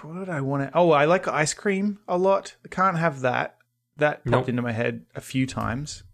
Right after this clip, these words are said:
Speaker 1: It was like, "Some ice cream would be good right now." Nah, can't have it.
Speaker 2: Honest to God,
Speaker 1: Um,
Speaker 2: Matt,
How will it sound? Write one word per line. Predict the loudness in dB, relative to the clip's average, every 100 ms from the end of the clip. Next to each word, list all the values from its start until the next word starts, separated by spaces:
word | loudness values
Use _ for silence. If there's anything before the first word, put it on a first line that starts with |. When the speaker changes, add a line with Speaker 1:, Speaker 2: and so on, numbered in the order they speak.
| _ -18 -8
Speaker 1:
It |
was | -4
like, | -4 -6 -12
"Some | -10 -6
ice | -4 -6
cream | -8
would | -10
be |
good | -8 -4
right | -4
now." | -4 -6 -2
Nah, | -4 -4
can't | -4 -2
have | 0 -2
it. | -6 _ -20 _ _ _
Speaker 2:
Honest | 0 0 2
to | 2
God, | 4 4
Speaker 1:
Um, | 4
Speaker 2:
Matt, | 2 0